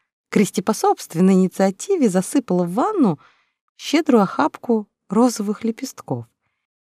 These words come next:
И теперь Андре, расслабленно откинув голову на бортик, буквально утопал во всей этой красоте.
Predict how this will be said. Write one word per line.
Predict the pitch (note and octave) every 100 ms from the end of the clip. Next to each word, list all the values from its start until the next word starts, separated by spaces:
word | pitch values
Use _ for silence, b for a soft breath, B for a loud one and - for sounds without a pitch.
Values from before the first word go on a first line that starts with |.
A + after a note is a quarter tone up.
| _ _ _
И | C#3
теперь | E3+ - D#3+ D3+
Андре, | C3+ B2+ A#2+ B2 G#3 - _ _ _ _ _ _ _
расслабленно | D#3 C3+ - C3 C#3+ G3+ C4 G#3+
откинув | D#3 - E3 D3+ C3+
голову | C#3+ D3+ C#3 C3
на | B2
бортик, | A#2+ B2 - - F4 - _ _ _ _ _ _ _ _ _
буквально | - - C#3 D3 E3+ D#3+ D#3+ - _ _ _
утопал | E3 - E3 - D4 D#4+ F3 C3
во | C#3
всей | C3+ - F3 F#3+ G3+
этой | E3 E3+ - G3+ - _ _ _ _ _ _ _
красоте. | - D#3 - A3 - D#3